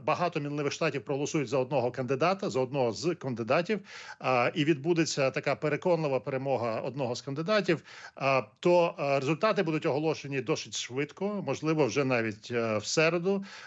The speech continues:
можливо, в четвер. Якщо ж, е, е, е, результати будуть незрозумілими до кінця, і ці мінливі штати поділяться в своїх, е, преференціях,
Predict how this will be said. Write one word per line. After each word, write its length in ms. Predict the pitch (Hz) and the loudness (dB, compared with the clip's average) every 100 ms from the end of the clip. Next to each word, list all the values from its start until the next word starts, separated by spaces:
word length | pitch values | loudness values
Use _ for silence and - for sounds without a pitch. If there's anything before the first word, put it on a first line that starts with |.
| - | -8
можливо, 340 | 120 147 131 | -4 0 0
в 60 | 107 | -2
четвер. 500 | 120 107 143 196 196 - - - - | -6 0 2 2 0 -8 -20 -16 -2
Якщо 500 | 147 165 - 196 196 | 0 2 4 4 4
ж, 220 | - - | 2 -2
е, 80 | 165 | 2
е, 260 | 156 143 139 151 - 180 135 | 4 4 2 -4 -10 -8 -4
е, 240 | 127 127 120 - - 135 120 139 | 0 0 -2 -12 -8 -6 -4 -2
результати 560 | 135 160 - 185 170 | 0 2 4 2 2
будуть 400 | 139 151 151 143 | 0 0 -2 -2
незрозумілими 760 | 151 156 139 120 151 226 196 165 | 0 0 0 -2 0 2 2 2
до 120 | 143 | 0
кінця, 460 | 147 139 - 143 151 - | -4 -4 2 2 2 -2
і 160 | 180 156 | -2 0
ці 300 | - 180 165 | 0 0 0
мінливі 340 | 147 147 139 | 2 2 2
штати 340 | - 151 135 | 2 2 2
поділяться 680 | 135 135 120 147 131 - 123 | 0 -2 0 0 0 -2 -6
в 60 | 98 | -4
своїх, 500 | 131 127 123 - - | -2 0 0 -4 -10
е, 380 | 127 117 117 110 104 - 160 | -2 0 0 -2 -6 -12 -4
преференціях, 720 | - 135 170 226 196 160 131 | -2 2 4 4 4 4 2